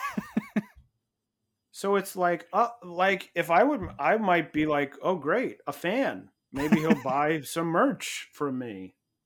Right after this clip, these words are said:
Speaker 1: I don't know.
Speaker 2: Yeah.
Speaker 1: Don't be so negative. Don't be so hard on yourself, Kelly.
Speaker 2: That's true. Yeah.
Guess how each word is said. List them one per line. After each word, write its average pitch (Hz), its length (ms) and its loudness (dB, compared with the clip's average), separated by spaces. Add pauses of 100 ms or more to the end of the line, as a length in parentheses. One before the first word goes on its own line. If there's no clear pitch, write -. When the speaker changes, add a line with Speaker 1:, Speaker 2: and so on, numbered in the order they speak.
(960)
Speaker 1:
I - 100 -20
don't 160 160 -10
know. 95 260 -16 (340)
Speaker 2:
Yeah. 135 120 2
Speaker 1:
Don't 127 180 0
be 269 100 0
so 202 200 0
negative. 143 580 -2
Don't 226 160 2
be 233 100 -2
so 170 180 0
hard 123 240 -4
on 104 140 -8
yourself, 98 420 -14
Kelly. 98 280 -14
Speaker 2:
That's - 180 -10
true. 92 320 -8 (1400)
Yeah. 117 200 -2